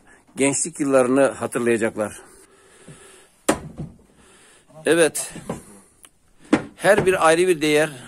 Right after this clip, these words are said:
ayrı bir kırme-, kıymet, her bir insan hayatına dokunan bir değer olarak karşımızda duran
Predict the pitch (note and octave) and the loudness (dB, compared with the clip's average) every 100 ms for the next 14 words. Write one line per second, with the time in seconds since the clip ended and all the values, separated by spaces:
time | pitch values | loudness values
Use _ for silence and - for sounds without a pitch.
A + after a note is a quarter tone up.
0 | - C#3 D3+ F3+ F3 - D3+ C#3 D3+ - | -2 2 2 2 -2 -2 0 2 0 0
1 | D3 C3+ D3+ D#3+ - - - - - F3+ | -2 0 0 -2 -14 -20 -20 -20 -4 2
2 | A3+ G3 E3+ F3 F3+ E3+ G#3 F#3 E3 E3+ | 2 4 0 2 2 2 2 2 4 6
3 | E3 E3+ E3+ D#3+ D3+ E3+ E3+ D3 D#3+ C3+ | 6 4 2 0 0 2 2 2 -2 2
4 | D3+ F3 F#3 D3 C#3+ C#3 - D3+ C3+ D#3+ | 4 4 4 2 2 0 0 0 0 -4
5 | C#3+ F3 D#3 C#3+ A#2 | -2 0 2 2 0